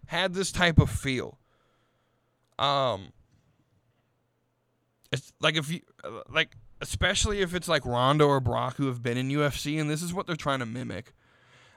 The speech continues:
Um, and it's, it, it's fun, it's entertaining. You can use a lot of sto-, you know, you can use these to create story, um, and to, you know, just have a fun, entertaining segment.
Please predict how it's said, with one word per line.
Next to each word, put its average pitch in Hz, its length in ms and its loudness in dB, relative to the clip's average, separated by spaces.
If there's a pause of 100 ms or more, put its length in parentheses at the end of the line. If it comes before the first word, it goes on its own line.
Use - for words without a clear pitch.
(140)
Um, 127 640 2 (120)
and 139 340 -2
it's, - 300 -6
it, 165 180 -4
it's 180 180 2
fun, 160 480 2
it's 160 140 -4
entertaining. 160 720 0
You 170 80 0
can 135 180 -2
use 147 280 2
a 151 60 2
lot 127 240 0
of 127 100 0
sto-, - 360 -8 (400)
you 131 60 -4
know, 143 60 4
you 165 140 2
can 151 180 0
use 147 300 -4
these 160 260 -8
to 147 140 -6
create 135 540 -4
story, 160 580 -2 (680)
um, 123 600 4
and 131 300 0
to, 127 160 0 (100)
you 135 120 0
know, 127 340 2 (760)
just 143 300 -2
have 233 240 2 (100)
a 139 60 -4
fun, 165 460 0
entertaining 156 640 -2
segment. 123 640 -4